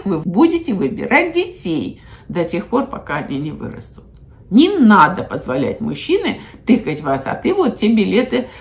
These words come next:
не использовала. Купи такие билеты, которых я могу дату перенести. Это твоя вина.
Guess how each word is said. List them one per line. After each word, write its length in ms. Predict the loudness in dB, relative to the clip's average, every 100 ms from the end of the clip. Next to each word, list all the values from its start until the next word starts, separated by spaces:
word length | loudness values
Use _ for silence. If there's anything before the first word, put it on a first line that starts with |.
| 0
не 220 | 6 6
использовала. 720 | 6 0 -2 -2 -4 -6 -6
Купи 400 | 0 0 6 6
такие 480 | 4 0 -2 0 0
билеты, 500 | 0 0 2 2 -2
которых 480 | -2 -2 -2 -4 -4
я 100 | -2
могу 360 | -2 0 2 2
дату 340 | 2 -2 -2
перенести. 880 | 0 2 4 2 -2 -10 -12 -12 -12 -6
Это 240 | -2 -2
твоя 420 | 0 0 2 0
вина. 340 | -2 -6 -8